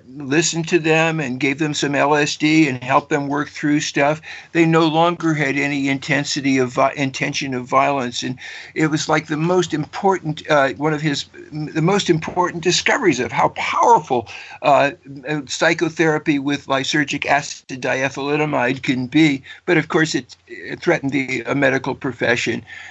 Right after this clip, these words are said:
And even though, uh, uh, so anyway, there, there it is. Everybody is a redeemable human being who's a partly, uh, got the fractal of the divine within them, and that can be brought out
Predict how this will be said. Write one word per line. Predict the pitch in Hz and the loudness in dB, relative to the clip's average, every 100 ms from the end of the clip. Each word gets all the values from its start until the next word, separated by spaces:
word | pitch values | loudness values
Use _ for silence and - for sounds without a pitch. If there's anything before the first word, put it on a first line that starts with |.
| - | -2
And | 135 | 2
even | 143 151 151 | 4 2 2
though, | 147 131 131 | 2 0 2
uh, | 131 120 113 - _ _ _ _ - - - - | 2 2 -2 -12 _ _ _ _ -14 -12 -12 -2
uh, | 135 120 123 110 | 2 2 0 -6
so | 131 180 170 | -2 0 4
anyway, | 165 143 127 | 2 2 -2
there, | 143 180 180 | 0 2 2
there | 143 175 170 | 2 2 2
it | 160 151 | 2 0
is. | 113 101 - - - - | -2 -4 -8 -16 -16 0
Everybody | 165 196 165 180 175 131 165 151 147 139 - | 4 4 2 0 -2 0 2 2 2 -6 -10
is | 139 147 139 143 | -8 -6 -6 -6
a | 139 | -2
redeemable | 143 135 156 151 139 131 143 139 | -2 0 0 0 -2 -2 -2 -2
human | 139 147 139 131 123 | 0 0 0 -2 -4
being | 147 151 139 127 123 120 - - - | 2 4 4 2 0 -2 -6 -18 0
who's | 151 143 | 2 4
a | 127 | 0
partly, | - 156 147 131 139 143 139 | 2 2 2 0 -4 -2 -2
uh, | 139 131 131 | -2 -2 -2
got | 131 143 - | 0 0 0
the | |
fractal | 139 - 143 143 - 135 131 | -8 0 2 2 -2 -6 -4
of | 135 139 | -4 -4
the | 135 | -4
divine | 135 123 135 131 135 123 | -4 0 2 4 2 -2
within | 117 139 131 123 | -4 0 0 2
them, | 113 117 | 0 0
and | 120 | 0
that | 131 123 143 - | -2 -2 -4 2
can | 151 127 | 2 2
be | 139 | -4
brought | - 139 139 139 135 | -2 2 4 6 4
out | 131 127 127 | 4 2 0